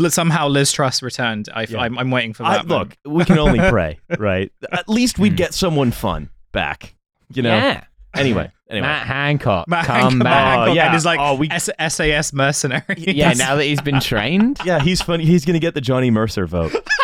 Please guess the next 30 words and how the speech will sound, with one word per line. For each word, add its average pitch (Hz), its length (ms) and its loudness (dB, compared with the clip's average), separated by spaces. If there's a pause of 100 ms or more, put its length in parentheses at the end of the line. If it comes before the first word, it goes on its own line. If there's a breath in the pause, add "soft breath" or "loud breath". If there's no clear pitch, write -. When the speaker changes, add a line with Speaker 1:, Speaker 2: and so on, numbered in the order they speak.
(220)
Speaker 2:
Um, 123 160 2
Speaker 3:
Yeah. - 140 0
Speaker 2:
all 151 100 0
right, 127 100 2
all 107 60 0
right. 110 160 -2
We're 170 140 0
gonna 202 100 0
talk 165 240 0
about 139 200 0
that 120 180 2
on 110 80 0
the 104 80 0
bonus 101 320 0
episode, 101 340 -2
of 90 100 -4
course. 107 440 -2 (100)
Uh, 104 460 0 (200)
thank 165 240 -2
you 131 120 2
so 117 160 -2
much 107 180 -4
for 107 140 -4
listening. 104 500 0 (380)
Uh, 117 120 -2
happy 190 300 0
Speaker 3:
We - 60 2
appreciate 202 240 0 (300)
Speaker 2:
birthday 80 40 -10
Speaker 3:
it. - 60 -20